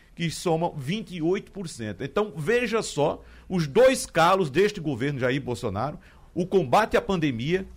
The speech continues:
no caso da questão da saúde, e a economia denotando já um fracasso aí do que foi a promessa Paulo Guedes.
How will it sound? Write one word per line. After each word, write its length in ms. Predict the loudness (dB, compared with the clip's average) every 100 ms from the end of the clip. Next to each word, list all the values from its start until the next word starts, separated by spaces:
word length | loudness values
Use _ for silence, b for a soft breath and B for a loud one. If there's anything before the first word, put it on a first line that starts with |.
| -10
no 120 | -4
caso 240 | 0 0
da 40 | 0
questão 320 | -4 -6 -4
da 120 | -4
saúde, 420 | -2 -2 -4 -6 -12 B
e 160 | 0 4
a 120 | 4
economia 580 | 4 0 -2 -2 0 2
denotando 540 | 2 0 0 0 0
já 100 | 0
um 80 | -2
fracasso 720 | 0 0 0 2 2 2 0
aí 160 | -2 -2
do 100 | -6
que 160 | -8
foi 160 | -2 0
a 60 | 0
promessa 640 | 0 -2 -2 -2 -2 -6
Paulo 340 | -2 0 0
Guedes. 580 | 0 0 0 -6 -14